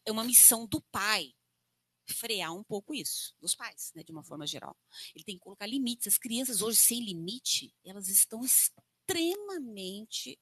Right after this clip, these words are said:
é, com distúrbio de comportamento. São crianças muito irritadas, crianças depressivas. Elas não têm tolerância nenhuma, porque não aprenderam que o limite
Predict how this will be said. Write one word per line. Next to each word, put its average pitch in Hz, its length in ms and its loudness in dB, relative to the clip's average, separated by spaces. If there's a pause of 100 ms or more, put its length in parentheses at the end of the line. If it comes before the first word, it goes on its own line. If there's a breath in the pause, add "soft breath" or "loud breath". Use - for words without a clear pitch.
é, 180 580 -10
com - 240 -10
distúrbio 185 300 -2
de - 80 -10
comportamento. - 680 -12 (460 loud breath)
São 254 160 -4 (160)
crianças 180 280 -4
muito 170 220 -8
irritadas, 180 500 -10
crianças 165 280 -2
depressivas. 156 520 -6 (380 loud breath)
Elas 233 160 0
não 254 120 -4
têm 254 180 -4
tolerância 247 560 0
nenhuma, 220 500 -4 (480 loud breath)
porque 240 260 0
não 277 180 0
aprenderam 247 680 0
que - 140 -2
o 240 60 -8
limite 208 920 2